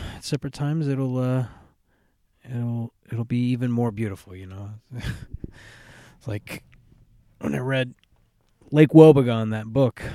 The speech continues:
when I was a kid, and it just baffled me that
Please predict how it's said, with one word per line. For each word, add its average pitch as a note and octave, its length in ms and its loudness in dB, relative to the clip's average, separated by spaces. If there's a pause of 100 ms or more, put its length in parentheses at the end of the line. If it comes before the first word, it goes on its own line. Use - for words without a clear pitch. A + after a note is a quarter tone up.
(200)
when A#2 160 -8
I A#2 60 -2
was A#2 120 -4
a A#2+ 60 -8
kid, A#2 380 -2
and G2+ 180 -4
it - 760 -20
just A#2 200 -4 (760)
baffled B2+ 500 -4
me G2 180 -8
that G2 200 -12